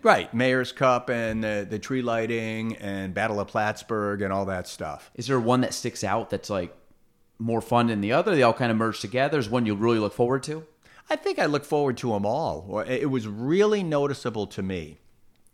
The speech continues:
Speaker 1: that when covid hit and I didn't go out and do any live stuff for well over a year,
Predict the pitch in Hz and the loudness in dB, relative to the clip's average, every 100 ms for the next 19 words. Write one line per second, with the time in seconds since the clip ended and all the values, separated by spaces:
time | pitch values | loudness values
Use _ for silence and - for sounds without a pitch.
0 | _ _ - - 107 101 - 104 98 92 | _ _ -14 -4 0 0 -2 -2 -2 -2
1 | - 131 127 104 107 92 - - 104 95 | 2 2 2 0 -2 -2 -6 -8 -2 -2
2 | 101 107 104 104 104 98 104 101 90 95 | 0 -2 0 0 0 0 -2 -2 -2 -2
3 | 104 - 101 87 - 90 85 87 95 107 | -4 -4 -4 -4 -4 -4 -4 -4 0 2
4 | 98 87 85 85 92 92 78 | 0 -2 -4 -4 -2 -2 -6